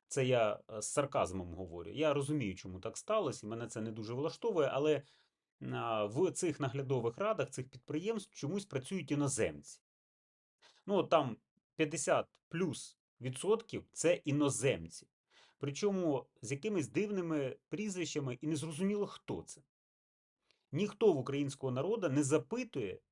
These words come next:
а от оцього конкретного іноземця будемо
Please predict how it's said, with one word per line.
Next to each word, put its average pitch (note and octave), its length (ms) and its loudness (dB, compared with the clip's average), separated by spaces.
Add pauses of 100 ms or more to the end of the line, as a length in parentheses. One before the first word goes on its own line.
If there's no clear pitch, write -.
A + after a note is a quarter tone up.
(580)
а A#2 540 0 (400)
от C3 380 -8
оцього D3+ 500 4
конкретного C3+ 640 0
іноземця A#2 640 -2
будемо C#3+ 720 0